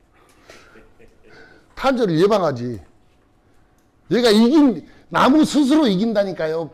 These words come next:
Speaker 2: 복합 그 요소 이런 것만 안 줬으면은 화학 비료를 안 주잖아요. 그리고 이런 걸로만 주잖아요. 그럼 나무 스스로 지가 다 이겨버려요. 내년 되면은요, 나무 세력이 완전 살아나버려, 이거 주면은. 이렇게.
Speaker 1: 지금 열린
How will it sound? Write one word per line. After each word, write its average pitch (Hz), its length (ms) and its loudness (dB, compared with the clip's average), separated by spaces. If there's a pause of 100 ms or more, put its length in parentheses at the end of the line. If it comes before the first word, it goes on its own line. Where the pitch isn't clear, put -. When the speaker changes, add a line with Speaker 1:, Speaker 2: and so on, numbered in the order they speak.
(120)
Speaker 2:
복합 - 760 -6
그 208 300 -6
요소 196 360 0
이런 214 200 -4
것만 208 180 -4
안 165 140 -6
줬으면은 196 520 -6
화학 240 280 -6
비료를 214 240 -6
안 160 140 -6
주잖아요. 175 680 -2 (520)
그리고 208 220 2
이런 196 220 2
걸로만 220 300 0
주잖아요. 180 720 0 (280)
그럼 214 240 -6
나무 196 240 0
스스로 247 360 -4
지가 214 200 -4
다 - 140 -4
이겨버려요. 170 600 -4 (720)
내년 254 400 2
되면은요, 247 460 0
나무 214 280 -4
세력이 262 460 -4
완전 277 500 0
살아나버려, 220 420 -2
이거 151 140 -6
주면은. 135 320 -14 (1000)
이렇게. 170 280 -12 (520)
Speaker 1:
지금 180 240 -20
열린 170 320 -20